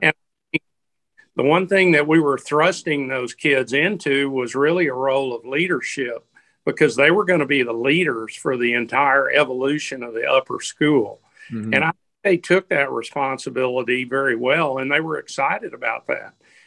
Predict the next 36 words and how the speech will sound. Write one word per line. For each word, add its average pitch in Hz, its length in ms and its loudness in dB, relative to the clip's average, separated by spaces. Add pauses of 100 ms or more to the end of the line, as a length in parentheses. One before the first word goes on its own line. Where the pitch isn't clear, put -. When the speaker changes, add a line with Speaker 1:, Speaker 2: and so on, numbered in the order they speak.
(240)
Speaker 1:
And 143 220 0
I 131 120 0
noticed 151 520 2
that, 135 380 0
uh, 151 80 0
you 131 160 0
know, 139 220 2
as 117 120 -2
Courtney 156 500 0
and 127 140 -2
her 147 180 2
class 147 460 -6
got 143 300 0
to 147 80 -4
the 120 180 -2
upper 151 320 -4
levels, 135 520 -6 (1000)
they 160 160 4
took 170 280 2
on 165 260 6
a 131 60 -4
mentoring 139 640 -2
role 135 480 -2 (520)
for 147 180 4
the 120 160 -4 (120)
kids 143 420 4
that 135 200 2
were, 123 300 -6 (440)
you 170 100 2
know, 131 120 0
coming 170 420 0
out 139 260 0
of 127 120 -10
Parish 139 360 -4
Day 139 400 -2
and 131 80 -6